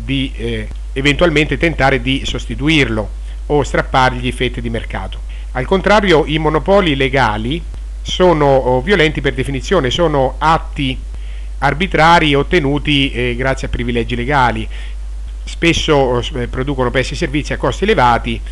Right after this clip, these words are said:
sono il risultato di un'azione violenta, non sono legittimi. Certamente anche i monopoli di fatto, quelli legittimi, possono,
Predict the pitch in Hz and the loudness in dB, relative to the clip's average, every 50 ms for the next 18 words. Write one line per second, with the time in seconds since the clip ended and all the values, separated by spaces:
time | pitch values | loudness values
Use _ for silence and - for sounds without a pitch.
0 | - - - - - - 139 135 143 147 156 147 190 180 - 147 139 127 131 123 | -8 -8 -8 -8 -6 -4 -2 0 0 0 0 0 0 0 0 0 0 0 0 -2
1 | 123 120 120 113 - 127 143 175 214 170 147 156 151 147 139 147 160 180 180 156 | -2 -2 -2 -2 -2 -2 -2 0 2 2 2 2 2 0 0 2 2 2 0 0
2 | - 151 139 135 131 127 131 120 113 123 113 101 - 95 - - 101 95 92 92 | 0 0 0 0 0 0 -2 -2 -2 -4 -2 -4 -4 -6 -6 -8 -8 -8 -8 -8
3 | - - - - - - - - - - - - 135 131 - - 135 147 175 175 | -8 -8 -10 -10 -10 -10 -10 -10 -10 -8 -4 -2 -2 -2 0 0 0 2 4 4
4 | 156 151 131 - 147 135 131 123 117 117 - 127 135 143 143 143 - - 139 131 | 4 2 0 2 2 4 4 4 2 0 0 2 2 2 2 0 0 0 0 0
5 | 127 117 117 131 131 123 131 127 127 117 113 131 135 135 131 131 123 117 127 113 | 0 0 -2 -2 -2 -2 -2 -2 -2 -2 0 2 2 4 2 2 0 -2 -2 -2
6 | - 139 139 127 - - - 123 113 - 131 127 123 123 120 117 117 117 131 151 | 0 2 2 2 0 -2 -6 -6 -4 -2 -2 -2 -2 -2 -2 -2 -2 -2 -2 -2
7 | - - - 120 117 117 113 - 131 131 127 - - 127 120 120 117 113 | -2 -4 -4 -4 -4 -4 -2 0 0 0 0 -2 -4 -4 -2 -2 -2 -4